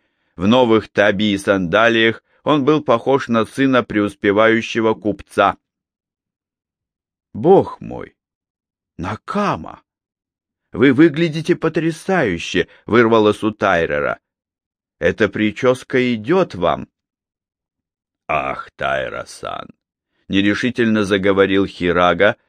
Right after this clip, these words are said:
с притворной кротостью, следуя плану, который наметили они с Ори. "Я думай,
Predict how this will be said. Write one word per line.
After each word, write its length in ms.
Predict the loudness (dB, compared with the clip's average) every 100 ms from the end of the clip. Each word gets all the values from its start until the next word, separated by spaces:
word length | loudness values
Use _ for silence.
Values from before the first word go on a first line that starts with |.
| _
с 100 | _
притворной 760 | -4 -2 -2 2 2 4 2 0
кротостью, 1000 | -4 0 2 2 0 -10 -12 -4 -2 -2 _ -8
следуя 500 | -2 0 2 2 2
плану, 480 | 0 0 2 0
который 440 | 0 0 0 0 0
наметили 580 | -2 -2 -2 -4 0 2
они 460 | 2 0 0 -2 -8
с 160 | -20 -10 0
Ори. 500 | 2 2 0 -8 -12 _ _ _ _ _ _ _ _ _ _ _
"Я 300 | -6 -4 -4
думай, 640 | -4 -4 -2 -2 -4 -6